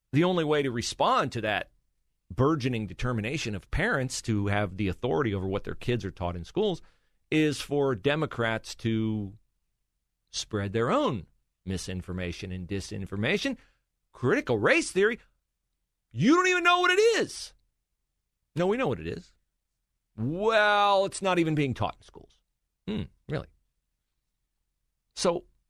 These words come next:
their positions are not truthful because they can't win on the truth. I say it all the time because it applies to everything they do. Last year at the Cleveland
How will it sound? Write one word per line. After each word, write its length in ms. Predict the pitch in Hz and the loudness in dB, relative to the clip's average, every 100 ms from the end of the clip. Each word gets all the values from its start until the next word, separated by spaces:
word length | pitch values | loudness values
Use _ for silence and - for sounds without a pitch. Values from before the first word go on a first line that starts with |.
| _ _ _ _ _ _ _ | _ _ _ _ _ _ _
their 200 | 120 147 | 2 2
positions 520 | - 131 175 127 113 | 2 -2 -4 -4 -4
are 80 | 104 | -2
not 240 | 104 113 | -2 -4
truthful 460 | - 156 175 - 104 | -4 -2 -2 -4 -4
because 280 | 117 120 104 | -2 -2 -2
they 80 | |
can't 320 | 113 - 123 - | -4 -2 -2 -2
win 260 | 101 104 - | -2 -2 -4
on 220 | 90 98 | -4 -4
the 60 | 120 | -4
truth. 280 | - - - - | -4 -6 -8 -10
I 40 | |
say 200 | 90 92 | -6 -4
it 80 | 82 | -4
all 80 | 76 | -6
the 100 | - | -6
time 220 | - - | -6 -4
because 360 | - 110 107 - _ _ _ | -4 -6 -6 -12 _ _ _
it 60 | 170 | -6
applies 360 | 185 233 349 | -2 0 0
to 80 | - | -2
everything 280 | 240 320 359 | -2 -2 -2
they 100 | 349 | -2
do. 220 | 370 359 - _ _ _ _ _ _ _ _ _ _ _ _ - | 0 -2 -4 _ _ _ _ _ _ _ _ _ _ _ _ -2
Last 360 | 156 220 - | -2 -2 -4
year 240 | 170 151 - | -2 -2 -4
at 100 | 131 | -6
the 140 | 110 - | -6 -8
Cleveland 640 | - 160 175 156 139 127 | -6 -4 -4 -2 -4 -6